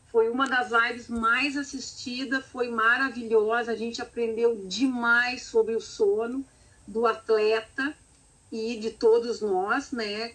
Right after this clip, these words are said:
com essa palestra da Fabi, e muito, foi muito bom. E a ciência tá aí pra comprovar,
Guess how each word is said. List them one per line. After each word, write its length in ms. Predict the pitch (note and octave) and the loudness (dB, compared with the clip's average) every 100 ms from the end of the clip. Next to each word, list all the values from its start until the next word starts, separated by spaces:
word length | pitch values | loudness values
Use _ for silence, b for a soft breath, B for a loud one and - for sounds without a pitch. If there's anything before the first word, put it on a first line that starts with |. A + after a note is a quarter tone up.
| - | -8
com 240 | A#3+ A3 | -4 -4
essa 360 | G#3 G#3 - A3+ | -4 -6 -4 -4
palestra 540 | - G#3+ G3+ G#3 A3+ | 0 2 2 0 0
da 140 | G#3 G3+ | 0 -2
Fabi, 720 | - G3+ G3 A#3+ A#3+ D4+ - b b b _ _ _ | -2 0 2 2 4 2 0 b b b _ _ _
e 840 | A3+ A3 A3 A3 A3 A3 A3 G#3 - - | -6 -4 0 0 0 0 0 -2 -4 -4
muito, 380 | B3 C4+ D4 D4+ | 2 6 6 6
foi 80 | C4+ | 6
muito 320 | C#4 C#4+ C4+ | 6 4 2
bom. 300 | G3+ - - - - - - _ _ - - | 0 0 -4 -16 -20 -20 -20 _ _ -16 -2
E 140 | C#4+ | 2
a 80 | F#4 | 2
ciência 520 | F#4+ E4+ C4 C#4+ E4+ | 0 0 0 0 0
tá 160 | F#4 F#4 | 0 0
aí 220 | D4+ C#4 | 0 0
pra 120 | B3 | -2
comprovar, 800 | - D4 D4 D#4+ C4+ A3 A3 D#4 | -2 -4 -2 -4 0 2 2 0